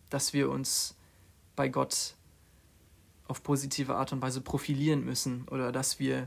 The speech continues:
gut vor ihm dastehen müssen. Bei Gott geht's vielmehr darum, sich selbst zu offenbaren und ehrlich zu sein und sich einfach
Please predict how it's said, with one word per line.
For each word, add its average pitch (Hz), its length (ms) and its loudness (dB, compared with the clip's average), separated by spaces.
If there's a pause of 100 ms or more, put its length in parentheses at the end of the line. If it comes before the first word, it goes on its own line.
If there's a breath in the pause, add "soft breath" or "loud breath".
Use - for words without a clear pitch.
gut 160 220 2
vor 139 140 4
ihm 127 100 2
dastehen 127 520 2
müssen. 131 400 -2 (1400 loud breath)
Bei 135 100 2
Gott 170 220 0
geht's 185 240 -2
vielmehr 156 260 2
darum, 147 640 2
sich 143 240 0
selbst 143 320 0
zu - 160 -2
offenbaren 131 680 0 (520)
und 123 540 -4 (540)
ehrlich 170 360 4
zu 135 120 -2
sein 123 400 -4 (140)
und 131 420 -6
sich 147 300 0
einfach 156 500 0